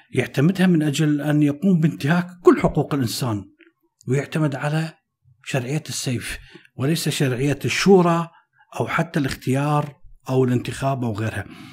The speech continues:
نعم، فكر السلطة عند أحمد بن حنبل هو تبرير واعتراف بجميع الانتهاكات التي تحدث في موضوع الحكم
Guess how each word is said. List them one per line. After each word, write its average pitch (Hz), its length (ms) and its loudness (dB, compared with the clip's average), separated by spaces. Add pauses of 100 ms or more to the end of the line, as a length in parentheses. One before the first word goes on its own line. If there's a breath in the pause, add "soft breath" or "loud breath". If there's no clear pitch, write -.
(340 loud breath)
نعم، 139 340 8 (340 loud breath)
فكر 254 440 6
السلطة 139 560 0
عند 123 200 -4
أحمد 190 280 4
بن 196 120 0
حنبل 208 400 2 (380 loud breath)
هو 147 160 -4
تبرير 147 560 0
واعتراف 160 640 -4
بجميع 156 400 -2
الانتهاكات 156 880 -4
التي 160 560 -4
تحدث 143 460 -4
في 170 320 -2
موضوع 147 460 -4
الحكم - 400 -10